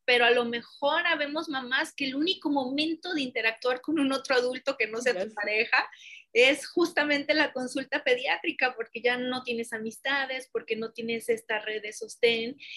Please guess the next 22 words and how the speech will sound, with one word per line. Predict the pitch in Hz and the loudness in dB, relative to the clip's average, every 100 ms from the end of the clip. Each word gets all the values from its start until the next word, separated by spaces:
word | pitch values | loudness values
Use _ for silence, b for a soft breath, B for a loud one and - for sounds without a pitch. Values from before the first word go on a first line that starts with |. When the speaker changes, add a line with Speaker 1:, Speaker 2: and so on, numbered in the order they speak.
| B - | B -4
Speaker 1:
y, | 233 233 226 220 - | 0 0 0 -2 -4
y | 233 | 2
llegas | 233 240 262 262 | 4 6 4 2
con | 247 | 2
el | 240 240 | 2 4
pediatra | 254 262 262 254 262 269 254 | 4 6 6 4 2 4 4
y | 233 220 | 2 -2
el | 214 - | -4 -2
pediatra | 220 220 214 226 226 | 0 2 0 0 -2
te | 240 | 0
regaña | 220 214 214 214 214 220 208 | 2 4 6 4 2 -2 -2
o | 214 | -2
te | 220 208 | -4 -6
dice | 214 220 | 0 0
que | 220 | 2
lo | 208 | 0
estás | 202 - 214 | 0 -2 -2
haciendo | 220 220 214 220 | -2 -2 -2 -2
mal, | 220 214 220 | 2 2 2
o | 196 | 2
la | 185 180 | 0 0
pediatra. | 208 208 214 214 208 262 | 0 2 2 2 0 -2